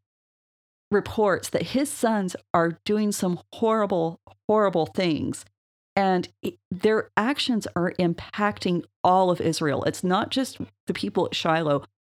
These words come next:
All of Israel is being infected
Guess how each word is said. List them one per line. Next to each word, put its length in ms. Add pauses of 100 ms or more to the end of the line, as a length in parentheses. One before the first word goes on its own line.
All 300
of 200
Israel 520
is 140
being 340 (760)
infected 840